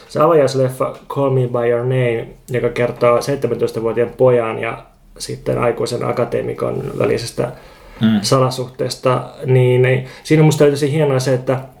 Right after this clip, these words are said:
Speaker 2: Onko se vähän niinku Macron ja rouva Macron?
Speaker 1: Ää, ei, koska tää oli,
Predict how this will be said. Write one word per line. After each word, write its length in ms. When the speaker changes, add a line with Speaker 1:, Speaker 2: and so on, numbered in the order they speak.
Speaker 2:
Onko 100
se 140
vähän 180
niinku 160
Macron 560
ja 100
rouva 260
Macron? 440
Speaker 1:
Ää, 640
ei, 280
koska 240
tää 140
oli, 260